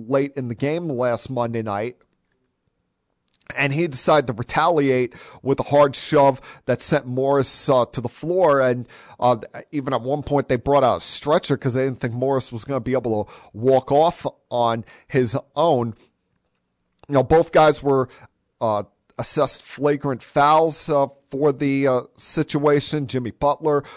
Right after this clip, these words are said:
who was co-, who was the third guy involved, got a, a technical. Jokic would get a one-game suspension, while Morris and Butler each got fines. But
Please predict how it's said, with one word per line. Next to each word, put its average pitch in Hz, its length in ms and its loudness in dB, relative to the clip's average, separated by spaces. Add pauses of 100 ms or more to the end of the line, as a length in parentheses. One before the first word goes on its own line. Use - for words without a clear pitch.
(140)
who 143 80 -4
was 123 220 -6
co-, 143 320 -6
who 127 140 -6
was 123 160 -8
the 120 100 -6
third 143 320 0
guy 139 220 4
involved, 131 520 0
got 120 260 0 (220)
a, 117 220 0 (200)
a 113 180 -4
technical. 147 760 0 (1900)
Jokic 147 460 2
would 123 160 -4
get 131 300 0
a 120 180 -6
one-game 135 580 -4
suspension, 151 840 -2
while 127 260 0 (240)
Morris 131 420 -2
and 117 200 -6
Butler 139 460 0 (200)
each 139 240 -4
got 120 240 2
fines. 151 520 0 (600)
But 160 320 4